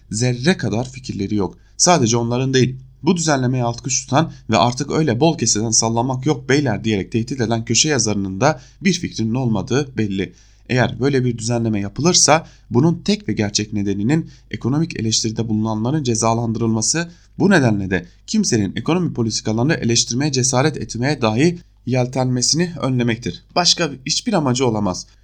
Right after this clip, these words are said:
Ülkede zaten olmayan ifade özgürlüğünün artık somut olarak ekonomi konularına da uygulanacağı anlaşılıyor. İktisatçılar aslında komik insanlardır. Kendileriyle ilgili espri yapmaya bayılırlar. Mesela "İki iktisatçının olduğu yerde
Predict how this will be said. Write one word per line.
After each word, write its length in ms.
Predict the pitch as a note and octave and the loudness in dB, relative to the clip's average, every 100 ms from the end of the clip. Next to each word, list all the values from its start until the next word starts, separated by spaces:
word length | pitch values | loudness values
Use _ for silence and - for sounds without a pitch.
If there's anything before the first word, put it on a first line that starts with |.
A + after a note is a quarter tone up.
| _ D3 | _ -6
Ülkede 360 | D3 F3+ A#3+ | -4 0 2
zaten 400 | E3 E3 A3+ B3 | 4 4 4 2
olmayan 340 | C#3+ A2 G2+ G#2 | 2 2 0 -4
ifade 380 | A2+ C#3 C3 | 0 0 2
özgürlüğünün 640 | D#3+ A2 G2 G#2 G#2 D3+ F3 | 0 -2 -4 -4 -2 -2 -2
artık 340 | B2 A#2 E3+ - | -4 -4 -6 -6
somut 320 | C3+ F3+ E3+ | 0 2 2
olarak 360 | A2+ C3 C3 A#2+ | 0 0 -2 -4
ekonomi 360 | C#3+ E3+ B2+ | -2 0 -2
konularına 500 | B2+ A#2 A2 G#2+ G#2+ | -2 -2 0 0 0
da 160 | D3+ D#3+ - | 0 -2 -4
uygulanacağı 600 | C3 B2 A2+ G#2 A2 C#3+ | -4 -2 -2 -2 0 2
anlaşılıyor. 580 | B2+ A2+ - G#2 G#2 E2+ - - _ - | 2 2 0 2 2 0 -6 -20 _ -14
İktisatçılar 640 | B2 - C#3 B2+ C3 D#3+ | 0 2 2 2 0 0
aslında 480 | C#3+ B2+ A#2+ C3 E3+ | 0 0 0 -2 0
komik 340 | C3 C3+ B2+ | 0 -2 -2
insanlardır. 640 | A2 - G#2 G#2 F2+ G2+ - - - - | -2 -2 -2 -4 -2 -2 -4 -20 -20 -2
Kendileriyle 580 | C#3+ C#3+ C#3+ D#3 E3 C3+ | 0 0 -2 -2 0 0
ilgili 200 | G#2+ C3 | 2 0
espri 280 | A#2+ C3 B2+ | -2 0 0
yapmaya 480 | A#2 A2 B2 C#3 | 0 -2 -4 -4
bayılırlar. 540 | A#2 A2+ G#2+ G2 F#2 - _ - | -4 -2 -2 -2 -4 -4 _ -4
Mesela 460 | F3 - A#2 F2+ - - - | 0 2 2 0 -2 -12 -8
"İki 240 | A#2+ G3+ | -4 -2
iktisatçının 640 | E3 - C3+ C3 - D#3+ D3 | -4 -2 -2 0 0 0 0
olduğu 240 | B2+ B2+ | -2 0
yerde 480 | D3 A#2+ A#2 E3+ | 0 0 2 0